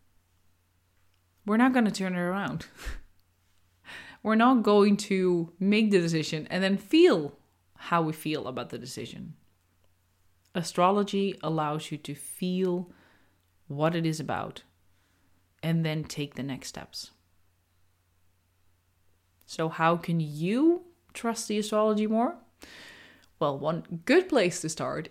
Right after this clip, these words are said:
is to sign up for my private podcast, The Cosmic Confirmation, where I give you weekly forecasts as well as weekly reflection moments so that you can prepare ahead with the forecast, you know what's going on in the week,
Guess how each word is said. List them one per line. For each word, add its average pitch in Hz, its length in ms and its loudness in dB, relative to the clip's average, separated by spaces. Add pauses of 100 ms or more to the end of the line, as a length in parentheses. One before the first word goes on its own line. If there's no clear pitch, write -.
is 160 220 -6
to 160 120 -8
sign 147 260 -6
up 131 180 -8
for 139 220 -8
my 135 200 -8
private 202 580 -2
podcast, - 520 -6
The 139 100 -10
Cosmic 165 600 -6
Confirmation, 156 1080 -6
where - 180 -4
I 160 120 2
give 180 240 -2
you 170 200 -2
weekly 214 560 0
forecasts 208 1080 -2
as 170 220 -4
well 190 580 4
as 170 340 -4
weekly 175 600 -2
reflection 165 1120 -2 (140)
moments 143 720 -6 (600)
so 175 200 -2
that 170 100 0
you 185 160 0
can 233 160 -2
prepare 156 600 -2
ahead 135 540 -6 (140)
with - 160 -10
the 160 60 -12
forecast, 214 880 2
you 170 80 -2
know 165 180 2
what's 202 180 -2
going 175 260 -2
on 160 220 -2
in 156 100 -4
the 151 80 -4
week, 147 380 -8